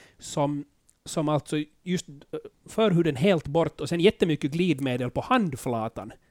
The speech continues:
på den andra handen och bara gnugga med hela handflatan öppen mot toppen på ollonet. Det har jag också sett, och då var jag sådär, "Okej, det där är spännande." Förstås så testar jag det själv och konstaterar att, "Nåja, för mig gör det inte jättemycket." Men, eh, det,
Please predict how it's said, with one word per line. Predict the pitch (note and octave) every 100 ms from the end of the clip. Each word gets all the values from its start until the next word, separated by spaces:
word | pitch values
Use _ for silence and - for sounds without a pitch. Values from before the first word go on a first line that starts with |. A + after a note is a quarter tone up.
| _ -
på | -
den | C3
andra | D3 B2
handen | A#2+ B2 A2+ A2 C3+
och | C#3
bara | D#3
gnugga | D3+ E3+ G3 D3
med | C#3 B2
hela | A3+ -
handflatan | A3 D3+ - B2+ B2+ B2+
öppen | D3+ - - A2
mot | C3 C3+ -
toppen | - F3 _ C3 G#2 A2+
på | C#3 B2+ -
ollonet. | C3 C3 G2 A2+ - - _ _ _ _ -
Det | C#3
har |
jag | C#3+
också | C#3 -
sett, | C3 B2
och | C#3+
då | D#3
var |
jag | G3+ A2+
sådär, | C#3 A2+ -
"Okej, | - - - -
det | -
där | G3
är | D#3
spännande." | - B3+ C4 B3 B3+ - _ _ _ -
Förstås | - - D3+
så | -
testar | B2+ E3 - D3+
jag | A#2
det | A2+
själv | G3+ C4+
och | G#3
konstaterar | F#3+ - D#3+ D#3+ E3
att, | F#3
"Nåja, | G#3 F3 -
för | E3
mig | F#3
gör | F3 D3
det | C3+
inte | C3
jättemycket." | C#3+ - B2+ B2 A#2+ - _ _ _ _ _
Men, | C#3+ C3+ B2+ B2+
eh, | B2+ C3 D3+ - G3+ D#3 C#3
det, | D#3+